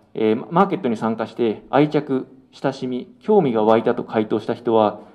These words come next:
回答者全体の七十七パーセント、あ、全体の七十五パーセント、次回も参加したいと回答した人は七十七パーセントという高い結果になりました。これらの結果から、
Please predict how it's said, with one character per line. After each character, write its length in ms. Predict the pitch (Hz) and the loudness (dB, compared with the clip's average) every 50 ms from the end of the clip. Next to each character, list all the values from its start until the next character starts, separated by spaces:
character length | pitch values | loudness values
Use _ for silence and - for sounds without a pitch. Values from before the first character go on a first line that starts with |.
| _ _ | _ _
回 220 | - - 156 160 - | -2 -2 0 2 2
答 140 | 190 165 | 2 2
者 140 | 127 - 107 | 2 0 -2
全 200 | 104 107 104 104 | -2 -2 -2 0
体 160 | - 113 110 | 0 0 0
の 220 | 110 120 107 95 - | 2 2 0 0 0
七 280 | 110 113 127 156 175 180 | 0 2 4 4 4 4
十 160 | 147 135 113 | 2 2 2
七 200 | 107 107 120 120 | 2 2 2 2
パ 140 | - 131 123 | 2 0 -2
ー 80 | 123 | -2
セ 60 | 131 117 | -2 -6
ン 80 | 104 | -6
ト、 140 | - - - - _ _ _ _ _ _ _ _ | -8 -12 -16 -18 _ _ _ _ _ _ _ _
あ、 200 | - 110 101 98 98 110 - | -4 -4 -2 -2 -4 -4 -2
全 140 | 123 131 131 | -2 0 2
体 100 | 127 117 | 2 2
の 60 | 107 | 4
七 200 | 117 127 170 185 | 4 4 4 4
十 140 | 156 120 104 | 2 0 -2
五 120 | 92 104 | -2 -2
パ 140 | - 117 110 | 0 0 0
ー 60 | 110 | 0
セ 60 | 113 | -2
ン 60 | 101 92 | -6 -10
ト、 140 | - - _ _ _ _ _ _ _ _ - | -10 -16 _ _ _ _ _ _ _ _ -8
次 120 | 147 185 | -4 0
回 140 | 196 185 156 | 2 2 4
も 80 | 131 120 | 2 0
参 240 | - 139 151 160 | 0 -2 -2 -2
加 120 | 147 175 160 | -2 -4 -4
し 60 | - | -2
た 100 | - 190 | -2 -2
い 60 | 165 - | -2 -2
と 80 | 120 | -6
回 200 | - - 123 123 - | -6 -4 -4 -4 -4
答 100 | 139 127 | -4 -6
し 80 | - | -6
た 80 | 139 127 | -8 -10
人 180 | - - 135 | -8 -4 0
は 200 | 131 120 110 - - - - _ _ - | 0 0 0 -2 -6 -20 -20 _ _ -4
七 260 | 117 139 170 180 175 | 0 2 4 4 4
十 180 | - 127 113 | 4 2 2
七 240 | 107 110 120 139 143 | 2 2 4 2 2
パ 140 | - 156 151 | 4 4 2
ー 80 | 147 151 | 2 2
セ 80 | 143 | 0
ン 40 | 131 | -2
ト 120 | - - | -2 -4
と 80 | - 104 | -6 -4
い 180 | 107 117 117 110 | -2 -2 -2 -2
う 80 | 110 - - - - | -4 -8 -16 -18 -14
高 240 | - 135 - 190 185 | -12 -6 0 2 2
い 80 | 185 | 2
結 180 | 185 147 139 - | 2 -2 -4 -2
果 100 | 170 165 | -2 -2
に 80 | 147 | -2
な 80 | 123 104 | -2 -4
り 60 | 104 | -4
ま 100 | 98 95 | -6 -8
し 80 | - - | -10 -10
た。 160 | - - - - _ _ _ _ _ _ _ _ _ _ _ _ _ _ _ _ _ _ _ _ _ | -12 -12 -12 -14 _ _ _ _ _ _ _ _ _ _ _ _ _ _ _ _ _ _ _ _ _
こ 120 | - - 175 | 0 4 6
れ 100 | 202 202 | 8 8
ら 100 | 196 165 | 8 6
の 80 | 139 | 4
結 180 | - - 123 - | 2 0 -2 -2
果 100 | - 123 | -2 0
か 100 | - 127 | 2 4
ら、 300 | 135 139 123 - - | 6 6 6 4 0